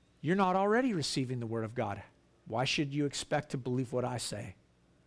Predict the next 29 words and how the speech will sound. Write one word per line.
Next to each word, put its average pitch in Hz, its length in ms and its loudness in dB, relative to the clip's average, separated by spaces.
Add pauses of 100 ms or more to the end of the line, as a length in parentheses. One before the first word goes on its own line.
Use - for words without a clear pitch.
(640)
"Why 147 280 2
do 180 80 4
you 170 120 4
seek 160 340 -2
to 156 60 -2
kill 185 240 -2
me?" 180 140 -6
he 113 180 -10
asks. 113 400 -14 (1200)
Now 160 80 -4
it's 147 100 0
interesting. 170 360 0
Look 190 140 2
at 208 80 2
the 175 80 0
words 175 220 2
of 175 80 -6
the - 40 -4
crowd. 226 240 -4
They 139 60 -6
said, 78 180 -8 (440)
"You 226 120 4
have 143 120 2
a 110 40 -4
demon." 175 600 -4 (920)
What 208 140 -2
an 185 120 -2
accusation 175 720 0
against 131 420 -8